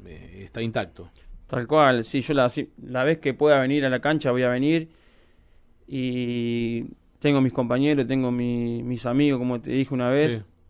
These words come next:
Speaker 2: Eh, y no pierdo la relación tampoco, trato de hablar casi siempre, pero por ahí como, eh,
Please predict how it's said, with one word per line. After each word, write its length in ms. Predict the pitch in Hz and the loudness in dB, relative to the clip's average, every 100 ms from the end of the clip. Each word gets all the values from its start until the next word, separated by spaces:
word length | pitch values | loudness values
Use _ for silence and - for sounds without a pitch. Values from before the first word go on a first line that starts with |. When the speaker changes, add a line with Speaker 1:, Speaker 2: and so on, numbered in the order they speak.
| _ | _
Speaker 2:
Eh, 540 | 120 117 113 113 117 120 _ _ _ _ _ - | -8 -6 -4 -4 -6 -10 _ _ _ _ _ -14
y 120 | 123 | -4
no 160 | 131 139 | -2 2
pierdo 220 | 151 139 | 4 4
la 100 | 131 | 2
relación 380 | 123 123 165 160 | 2 2 4 4
tampoco, 440 | 127 120 117 120 | 4 2 -2 -2
trato 680 | 117 131 123 127 123 120 120 | 0 0 2 2 2 2 2
de 140 | 120 120 | 4 4
hablar 500 | 123 139 135 120 113 _ _ _ _ _ _ _ - | 6 6 4 2 -6 _ _ _ _ _ _ _ -10
casi 240 | 120 127 | -8 -8
siempre, 680 | - 151 165 160 160 156 156 _ _ _ | 0 2 2 2 2 2 -2 _ _ _
pero 880 | - 120 120 120 120 120 120 120 127 - - | -10 -4 -2 -2 -2 -2 -4 -6 -10 -16 -14
por 160 | 117 120 | -6 -2
ahí 300 | 131 143 135 | 2 2 2
como, 360 | 127 127 120 | 0 0 -2
eh, 160 | 110 - | -4 -10